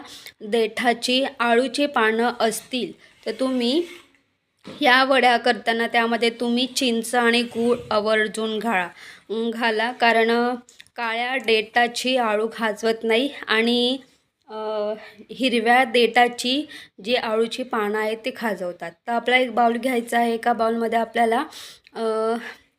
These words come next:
बारीक चिरून घेतलेली अळूची पानं आणि कोथिंबीर ॲड करायची आहे. हळद, लाल तिखट, चवीनुसार मीठ ॲड करायचं आहे.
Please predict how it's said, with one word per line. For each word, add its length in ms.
बारीक 380
चिरून 340
घेतलेली 580
अळूची 480
पानं 380
आणि 220
कोथिंबीर 560
ॲड 200
करायची 460
आहे. 380
हळद, 520
लाल 220
तिखट, 300
चवीनुसार 540
मीठ 220
ॲड 160
करायचं 420
आहे. 260